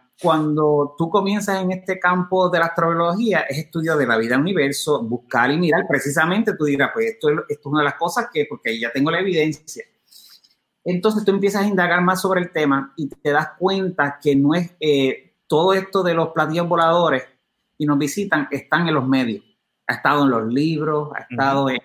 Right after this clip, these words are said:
Speaker 1: en los medios, este, y en la ciencia no están, no parece.
Speaker 2: Ok.
Speaker 1: O sea, yo te la enseñaría en la escuela. <laughs> Este, eh,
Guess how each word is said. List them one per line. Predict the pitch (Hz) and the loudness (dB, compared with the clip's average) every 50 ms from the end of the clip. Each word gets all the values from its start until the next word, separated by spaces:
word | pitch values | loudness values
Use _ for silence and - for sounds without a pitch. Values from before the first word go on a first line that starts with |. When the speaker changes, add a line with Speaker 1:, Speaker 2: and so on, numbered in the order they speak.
| _ _ _ _ _ _ | _ _ _ _ _ _
Speaker 1:
en | _ - 131 131 117 113 113 | _ -6 -4 -4 -2 -2 -4
los | 110 113 113 | -4 -4 -2
medios, | 120 139 156 156 147 143 139 135 131 131 - _ _ _ _ - _ _ _ _ _ | 0 2 2 2 2 2 2 0 0 -4 -6 _ _ _ _ -20 _ _ _ _ _
este, | - 127 127 127 - _ - 131 127 120 120 120 117 113 107 107 - - _ - | -2 -2 -2 -4 -8 _ -2 0 0 2 0 0 0 -2 -2 -4 -8 -16 _ -6
y | 139 147 143 139 135 135 131 131 127 131 | -4 0 2 2 2 4 2 2 2 2
en | 131 135 135 | 2 4 4
la | 131 113 | 2 2
ciencia | 110 - - 175 185 190 185 - 175 | 0 0 -2 0 0 0 0 -2 0
no | 156 147 | 0 0
están, | 139 139 139 - - 104 101 - - | 0 -2 -2 -2 -2 -2 -2 -6 -6
no | - 135 - | -6 -6 -2
parece. | - 131 - - - - - - - _ _ _ _ _ _ _ _ _ _ _ | -2 -2 -2 -2 -6 -8 -10 -12 -14 _ _ _ _ _ _ _ _ _ _ _
Speaker 2:
Ok. | 107 104 107 107 - | -10 -10 -10 -10 -10
Speaker 1:
O | 185 | -4
sea, | 185 - 135 131 - - | -2 0 0 0 -4 -6
yo | - 196 | -6 -2
te | 233 226 | 0 0
la | 202 190 - | 0 0 0
enseñaría | 180 165 151 147 143 175 | 0 2 2 2 2 2
en | 180 | 2
la | 160 - | 0 -2
escuela. | - - 147 131 117 101 - - - - | 0 0 2 2 2 0 -2 -6 -4 -2
<laughs> | - 220 214 - - _ _ - - - - - - - - - | -2 -2 -2 -4 -10 _ _ -10 -8 -8 -8 -8 -12 -8 -4 -2
Este, | 196 180 - - - _ _ 180 170 165 - - - - - - 180 | -2 -2 -2 -6 -12 _ _ 0 0 0 0 -4 -12 -16 -6 -2 0
eh, | 180 175 160 - _ _ | 0 0 0 -4 _ _